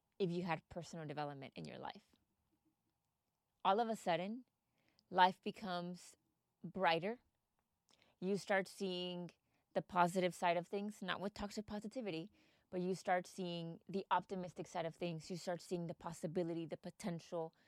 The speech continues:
That is what personal development does in your life. How it connects with the practicality of it, I tell you, you know,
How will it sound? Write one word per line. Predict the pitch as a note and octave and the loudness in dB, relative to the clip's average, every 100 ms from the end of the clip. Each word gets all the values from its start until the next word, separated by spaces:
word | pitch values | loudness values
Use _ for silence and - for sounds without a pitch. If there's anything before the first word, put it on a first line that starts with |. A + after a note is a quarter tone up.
| _ _ - | _ _ -6
That | E3 F#3+ G#3 | 4 6 8
is | F#3 F3+ - | 4 0 -2
what | F3 | -6
personal | - E3+ - E3 | -4 -8 -4 -6
development | D3 D#3 D3+ D3 C#3+ D3+ | -4 -4 -4 -8 -12 -6
does | D3+ D#3 - - | -4 -4 -8 -8
in | E3 D3+ | -6 -6
your | C#3+ | -6
life. | C#3+ D3 - - _ _ _ _ | -8 -10 -12 -20 _ _ _ _
How | A#3+ A3 | 6 8
it | A3+ | 8
connects | C4 G#3+ B3 E3 - - - - _ | 4 2 4 4 0 -10 -12 -14 _
with | F#3+ F#3+ G3 F3+ E3 - | 2 6 8 8 2 -4
the | F3 | -6
practicality | - G3+ A#3+ - G#3 G#3 G#3 E3 - | -2 -2 -2 -4 2 2 2 0 -2
of | D#3 | -2
it, | D3+ D3+ _ _ _ _ _ _ - _ _ | -2 -4 _ _ _ _ _ _ -20 _ _
I | - | -4
tell | D4 - D#4+ | -4 -6 -6
you, | G#3 E3+ D#3 | -4 -6 -4
you | F#3 | -2
know, | E3+ D#3+ | 0 0